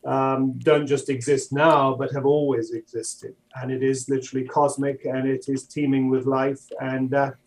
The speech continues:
includes, in fact, um, intelligent life, and an intelligent life within our very own solar system, um, albeit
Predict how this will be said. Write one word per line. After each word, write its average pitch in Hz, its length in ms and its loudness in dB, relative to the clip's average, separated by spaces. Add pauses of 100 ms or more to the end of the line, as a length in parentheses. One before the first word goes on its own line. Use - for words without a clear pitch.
(200)
includes, 131 560 2 (600)
in 139 240 -2
fact, 139 340 0
um, 139 460 2
intelligent 139 680 2
life, 120 280 -8 (280)
and 139 200 -2
an 139 140 -4
intelligent 139 580 0
life 139 320 0
within 139 280 2
our 135 160 0
very 139 400 4
own 135 180 0
solar 135 380 2
system, - 480 -4 (640)
um, 123 400 -2
albeit 139 580 2